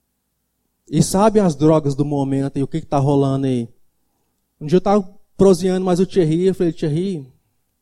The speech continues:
eu sou seu pai, eu amo você demais. Não vou te prender nesse, das coisas, não. Eu, eu tenho a rédea ali na confiança.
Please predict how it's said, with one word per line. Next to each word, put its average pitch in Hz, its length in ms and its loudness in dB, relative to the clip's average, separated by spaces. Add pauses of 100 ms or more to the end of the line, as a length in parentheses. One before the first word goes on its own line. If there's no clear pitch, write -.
(560)
eu 135 140 -10
sou 143 160 -2
seu 156 200 2
pai, 139 300 -2
eu 139 120 0
amo 139 140 -6
você 143 140 -6
demais. 139 600 -6 (480)
Não 139 120 -12
vou 165 100 2
te 180 140 -2
prender 156 500 -2
nesse, - 340 -6 (640)
das 139 220 -6
coisas, 147 360 0
não. 151 340 -4 (800)
Eu, 135 260 -4 (460)
eu 139 100 -6
tenho 160 200 -2
a 151 40 0
rédea 165 320 4
ali 160 200 6 (680)
na 156 140 -2
confiança. 160 800 -8